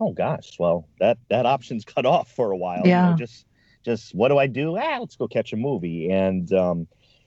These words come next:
Speaker 1: I think there's been a lot of that experience, of course, where it's just, you know, just something you do, and then it's just kind of, it's, it's, it's cut out. Um, so in,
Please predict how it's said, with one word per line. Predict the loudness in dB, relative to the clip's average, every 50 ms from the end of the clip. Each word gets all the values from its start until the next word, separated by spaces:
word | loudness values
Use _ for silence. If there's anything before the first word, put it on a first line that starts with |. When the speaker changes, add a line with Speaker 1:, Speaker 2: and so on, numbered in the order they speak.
| _ _
Speaker 1:
I | 0 0 0
think | 0 0 -4 -2 -2
there's | -4 -2 -2
been | -2 -2
a | -2 -2
lot | -2 -2 0 0 2 0
of | 0 0
that | 0 -2 0 -2
experience, | -4 -6 -8 -16 -8 -6 -4 -4 -4 -4 -6 -8
of | -10 -10 -10
course, | -2 0 2 2 2 0 -4
where | -2 0 2 2
it's | 0 -2 -4
just, | -6 -6 -6 -6 -12 -20 -20 -20 _ -10
you | -6
know, | -4 -4 -4 -4
just | -6 -8 -12 -4
something | -2 -2 -2 0 -2
you | -2 -2
do, | 2 2 4 4 4
and | 4 4
then | 2 2
it's | 2 0 -2 -6
just | -6 -6 -6 -6 -6
kind | -4 -2 0 0
of, | 0 -2 -6 _ _ _ _ _ _ -2
it's, | -2 -2 -2 -4 -14 -4 -2
it's, | -2 -2 -2 -4 0 0
it's | 0 0 -2
cut | -4 -2 0 2 2
out. | 4 4 2 2 0 -4 -8 _ _ _ _ _ _ _
Um, | -2 0 2 2 2 0 -2 -4 -6 -8 -8 -12 _ _ _ -12 -12 _ _ -20 -20 -20 -20 -20 -20 -20 -20 -20 _
so | -8 -6 0 2 4 4 6 6 6 6 6 4 4
in, | 4 2 4 4 2